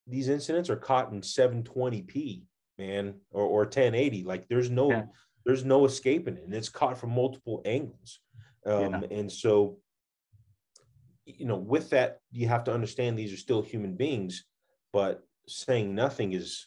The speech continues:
Speaker 1: is gonna get your city burned down.
Speaker 2: Yeah.
Speaker 1: And, and we're, we're not up for that. And it,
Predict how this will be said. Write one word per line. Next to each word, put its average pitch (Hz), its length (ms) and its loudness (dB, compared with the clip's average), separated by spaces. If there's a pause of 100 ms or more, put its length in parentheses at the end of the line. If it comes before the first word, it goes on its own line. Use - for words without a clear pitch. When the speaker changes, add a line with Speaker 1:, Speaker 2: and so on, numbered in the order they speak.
(140)
Speaker 1:
is 92 580 -6
gonna 104 140 -2
get 95 160 -12
your - 60 -16
city 92 240 -6
burned 76 320 -14
down. 69 140 -18 (500)
Speaker 2:
Yeah. 101 320 -4
Speaker 1:
And, 85 280 -10 (220)
and 85 300 -18 (300)
we're, 92 640 0
we're 95 180 0
not 90 260 -4
up 90 140 -4
for 82 120 -12
that. - 220 -18 (100)
And 135 300 -2 (1300)
it, 107 160 -10